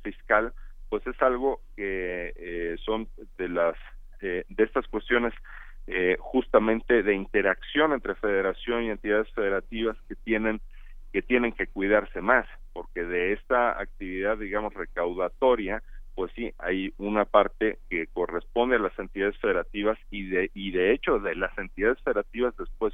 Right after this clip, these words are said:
baja a, eh, a los municipios, pero en, en, eh, eh, cualquiera de los casos se le, se tiene que, eh, pues, em, eh, respetar la, eh, eh,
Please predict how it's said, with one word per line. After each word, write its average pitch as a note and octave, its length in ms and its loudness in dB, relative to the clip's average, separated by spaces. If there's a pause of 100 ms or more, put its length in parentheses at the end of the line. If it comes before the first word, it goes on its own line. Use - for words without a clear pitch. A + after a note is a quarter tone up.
baja G#2+ 380 4 (720)
a, G2+ 280 8 (140)
eh, F2 500 -4
a F#2 120 -4
los F2 200 -8
municipios, G2+ 720 -4 (140)
pero G2+ 420 6
en, F2 300 -2
en, E2+ 640 -4 (480)
eh, E2 420 0 (480)
eh, E2 300 2 (120)
cualquiera B2+ 520 8
de C3 60 6
los A2+ 180 -4
casos A2 340 -8
se A2 80 -8
le, F#2+ 140 -10 (120)
se G2 100 -8
tiene A2 440 0 (560)
que, G2 300 4 (140)
eh, E2+ 600 -4 (420)
pues, F#2 300 0
em, D#2 800 -2
eh, F2 100 -2
respetar F2 720 6
la, F2+ 480 2 (240)
eh, D#2 360 -8 (640)
eh, D#2 460 -4